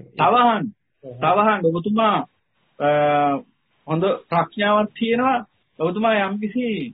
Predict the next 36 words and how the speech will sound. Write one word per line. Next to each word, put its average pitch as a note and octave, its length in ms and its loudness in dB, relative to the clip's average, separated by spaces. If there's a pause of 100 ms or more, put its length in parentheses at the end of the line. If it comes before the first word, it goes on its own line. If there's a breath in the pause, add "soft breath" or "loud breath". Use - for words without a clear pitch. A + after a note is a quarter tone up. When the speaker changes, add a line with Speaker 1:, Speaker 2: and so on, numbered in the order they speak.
(200)
Speaker 1:
මම C#3+ 180 -6
මේ E3 160 -4
කියන්නේ E3+ 380 -6
මේ C#3+ 160 -8 (120)
එහෙම E3+ 200 -10
කිව්වට E3 240 -6
මොකද E3 180 -10
හිතන්නේ G#3+ 280 -6
බෑ A3+ 120 0
යම්කිසි A3 420 -8
දෘෂ්ටි - 420 -10
ටිකක් C#4 200 -6
ඇති G#3 300 -6
කරගෙන E3+ 240 -8
ඉන්න D#3+ 160 -8
බව D#3 160 -6
තමයි A3+ 240 -6
පේන්නේ. C#3 340 -12 (360)
Speaker 2:
හැමදාම C3+ 560 -8 (180)
ස්වාමීන් D3+ 360 -12
වහන්සේ D#3 360 -10 (140)
මම C3 240 -12
විතරක් D#3 340 -8
නෙවෙයි D#3+ 160 -12
මං D3 160 -10
ඉතින් D3 140 -10
මම C#3+ 140 -8
දැන් C#3+ 160 -8
හැමෝම D3 280 -10
ඉන්නේ E3+ 200 -10
එක්තරා E3 340 -12
එක් - 300 -20
එක් D#3+ 120 -8
දෘෂ්ටි E3+ 320 -10
වල G3+ 120 -4
ඉන්නේ. F3 300 -8